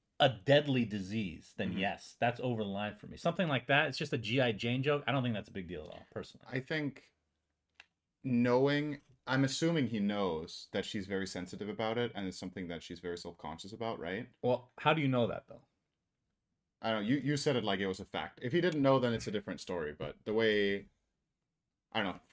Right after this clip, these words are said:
Speaker 2: For me, it, the, the intent makes kind of a difference. If you know it's something the person is really self-conscious
Speaker 1: Okay,
Speaker 2: about and
Speaker 1: let,
Speaker 2: sad about,
Speaker 1: let's just
Speaker 2: then
Speaker 1: go
Speaker 2: it's
Speaker 1: on,
Speaker 2: in poor taste.
Speaker 1: let's go out on a limb and say that it was in poor taste.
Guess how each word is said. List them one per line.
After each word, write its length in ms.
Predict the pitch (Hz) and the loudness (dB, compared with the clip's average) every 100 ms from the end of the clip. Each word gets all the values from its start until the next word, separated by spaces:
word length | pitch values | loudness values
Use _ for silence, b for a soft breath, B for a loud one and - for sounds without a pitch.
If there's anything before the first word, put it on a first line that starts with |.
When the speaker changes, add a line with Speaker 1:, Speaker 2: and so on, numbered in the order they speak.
| - | -4
Speaker 2:
For 120 | 165 | 0
me, 200 | 160 185 | 4 4
it, 360 | 180 - - 110 | 4 0 -6 -2
the, 140 | 120 110 | -2 0
the 140 | 117 | 0
intent 460 | 113 - 131 123 113 | 0 -2 -2 -2 -4
makes 240 | 104 101 | -6 -6
kind 220 | - 107 | -6 -6
of 80 | 95 | -4
a 20 | |
difference. 360 | 95 95 87 85 | -6 -8 -10 -12
If 160 | - 123 | -6 0
you 80 | |
know 240 | 117 117 123 | 2 2 0
it's 120 | - | -2
something 240 | 113 113 | -6 -6
the 80 | 104 | -6
person 340 | 104 101 98 104 | -6 -8 -8 -8
is 140 | 95 | -6
really 360 | 98 101 95 98 | -4 -4 -4 -6
self-conscious 540 | - 110 - 107 - 185 | -6 -6 -2 -4 -2 0
Speaker 1:
Okay, 120 | 185 | 2
Speaker 2:
about 100 | 190 | 2
and 100 | 196 | 2
Speaker 1:
let, 80 | - | 2
Speaker 2:
sad 160 | 202 | 0
about, 160 | 220 254 | 2 4
Speaker 1:
let's 260 | 254 - - | 4 2 0
just 240 | 202 - | 0 4
Speaker 2:
then 120 | 135 135 | 6 6
Speaker 1:
go 20 | |
Speaker 2:
it's 80 | 175 | 6
Speaker 1:
on, 60 | |
Speaker 2:
in 60 | 170 | 4
poor 200 | - 95 | 2 -2
taste. 240 | - - | -2 -2
Speaker 1:
let's 200 | 147 180 | 0 2
go 180 | - 190 | 4 6
out 120 | 180 | 6
on 100 | 165 | 4
a 80 | 143 | 2
limb 340 | 131 131 135 135 | 2 2 0 -2
and 120 | 117 | -6
say 280 | - 139 123 | -2 2 2
that 120 | 113 | 2
it 80 | 104 | -2
was 80 | 98 | -4
in 100 | 95 | -6
poor 240 | - 92 | -4 -6
taste. 400 | - 78 - - | -6 -12 -14 -18